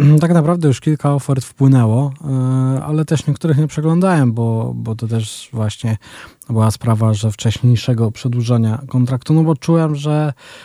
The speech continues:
że to będzie dobra decyzja. Czuję się tutaj dobrze, moja rodzina czuje się też tutaj dobrze i tak naprawdę,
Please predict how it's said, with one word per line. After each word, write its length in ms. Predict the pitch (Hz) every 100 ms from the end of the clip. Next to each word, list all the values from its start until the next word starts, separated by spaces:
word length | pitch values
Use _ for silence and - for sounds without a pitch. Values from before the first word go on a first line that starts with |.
| -
że 120 | -
to 80 | 180
będzie 240 | 202 190
dobra 320 | 185 175 175 165
decyzja. 600 | 156 - 131 113 104 - -
Czuję 260 | - 151
się 140 | 120 127
tutaj 340 | 131 117 110
dobrze, 360 | 110 123 123 127
moja 220 | 123 120
rodzina 380 | 117 113 117 107
czuje 300 | - 120 107
się 160 | 117
też 200 | 113 107
tutaj 320 | - 113 104 101
dobrze 460 | 98 107 120 120
i 140 | 113 113
tak 200 | 117 123
naprawdę, 460 | 120 117 113 120